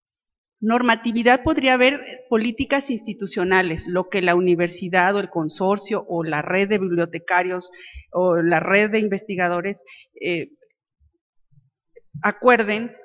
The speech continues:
que tenga que estar disponible. Y si hay algún recurso que ya no tiene que estar disponible, pues entre del grupo y el, eh, eh, eh,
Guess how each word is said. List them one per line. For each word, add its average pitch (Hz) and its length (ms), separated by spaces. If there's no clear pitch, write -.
que 214 100
tenga 240 280
que 240 100
estar 214 240
disponible. 196 600
Y 190 40
si 202 120
hay 226 120
algún 254 360
recurso 247 400
que 196 100
ya 185 120
no 214 120
tiene 233 220
que - 80
estar 226 260
disponible, 220 760
pues 190 260
entre 185 320
del 175 260
grupo 214 480
y 185 120
el, 160 360
eh, 139 300
eh, 170 400
eh, 175 40